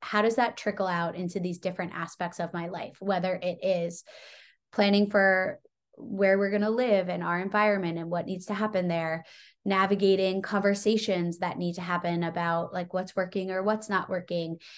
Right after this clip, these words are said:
in my relationships, in my work, in whatever, you name it.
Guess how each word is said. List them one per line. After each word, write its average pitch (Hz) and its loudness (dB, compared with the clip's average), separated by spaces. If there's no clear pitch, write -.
in 180 0
my 180 0
relationships, 214 0
in 180 0
my 202 2
work, 214 2
in 180 0
whatever, 202 6
you 180 -2
name 214 2
it. 165 -2